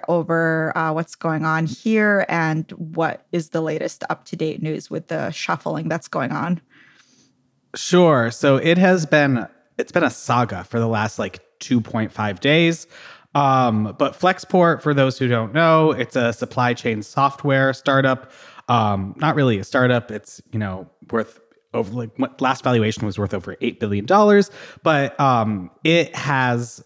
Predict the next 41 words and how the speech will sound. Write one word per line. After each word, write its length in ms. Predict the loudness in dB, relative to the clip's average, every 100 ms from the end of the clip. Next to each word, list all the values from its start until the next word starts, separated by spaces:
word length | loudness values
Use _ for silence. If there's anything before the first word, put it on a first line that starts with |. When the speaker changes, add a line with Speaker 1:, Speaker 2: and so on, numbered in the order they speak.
| -2
Speaker 2:
uh, 320 | 0 -2 -6 -2
its 400 | -2 -2 -18 -20 -20
C 240 | -18 -6 -2 2
E 60 | 4
O 180 | 4 2
from 240 | -2 -2
the 60 | -4
last 440 | -6 -8 -14 -20 _ _ _ -20 -20 _ -8
year, 560 | -2 2 2 2 0 -6
like, 180 | -12 -6
half 240 | -4 -2
a 20 |
year, 280 | 0 0 -2
stepped 340 | -6 -6 -6 -6
down. 420 | -6 -6 -10 -14
Um, 300 | -6 -6 -6 -14 _ _
his 200 | -6 -2
name 340 | 0 0 0
was 280 | 0 -2 -4
Dave 300 | -2 -2 -2
Clark. 360 | -2 0 0 -2
He 140 | 0
was 240 | 0 0
an 80 | -2
Amazon 500 | -6 -4 -2 0 0
alum. 340 | -2 -2 -2 -2
He 120 | -2
actually 300 | -6 -4 -4
ran 360 | -2 -2 -2 -4 -14 _
Amazon's 540 | 0 0 2 0 -2 -6
consumer 460 | -12 -6 0 2
business 420 | 2 2 0 -2 -4
for 360 | -6 -6 -10 _
many 200 | 2 4
decades. 520 | 4 0 2 0 -2 -10 -20 -20 -12 -2
Um, 240 | 0 2
and 100 | -2
so 160 | -4 -6
it 80 |
came 220 | -2 2 4
as 200 | 2